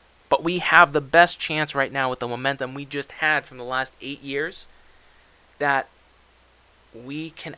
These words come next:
actually make a good shot at solving this, at, at finally putting forth the infrastructure to track all of these things. You know, it's, it's, it's tough to think back, but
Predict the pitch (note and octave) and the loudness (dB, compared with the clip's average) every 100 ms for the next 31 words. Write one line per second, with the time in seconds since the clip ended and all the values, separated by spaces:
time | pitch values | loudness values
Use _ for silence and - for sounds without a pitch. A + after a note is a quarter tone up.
0 | - B2 - - C3 B2+ A#2+ B2 B2+ - | -4 -4 -4 -8 -10 -12 -10 -8 -8 -12
1 | B2+ B2 - B2 A#2+ A#2 - _ _ - | -16 -16 -12 -10 -8 -10 -18 _ _ -12
2 | - B2+ A#2+ - - - G2 G2+ E2+ D#2+ | -8 -4 -4 -4 -6 -6 -4 -6 -8 -14
3 | - - - - - C3 - D#3 E3+ D3+ | -16 -14 -14 -6 -4 -4 4 6 6 0
4 | C3+ - - B2+ B2 - C3 A#2 G#2+ - | -6 -8 -8 -8 -10 -10 -6 -6 -6 -14
5 | - - B2+ B2+ B2 A2+ - A#2+ G#2+ - | -20 -16 -8 -8 -8 -10 -6 -4 -4 -6
6 | G2+ - - - - - B2+ A2+ A2 - | -8 -10 -16 -20 -12 -6 -4 -4 -8 -14
7 | _ _ - C3+ B2 - A2 G#2 - F#2+ | _ _ 0 4 4 2 -6 -6 -10 -10
8 | - - F#2+ G#2+ - - - - - - | -10 -10 -16 -16 -18 -18 -20 -20 -20 -20
9 | - B2 G#2+ D3 - - C#3+ - - _ | -14 -12 -10 -10 -10 -8 -6 -6 -8 _
10 | _ _ - C3 - - - F#3 - F3 | _ _ -12 -8 -8 -6 -4 -4 -6 -12
11 | G3 F#3+ - G#3+ F3+ B2 - _ - A#2 | -10 -6 0 2 2 0 -8 _ -4 -2
12 | A2 | -2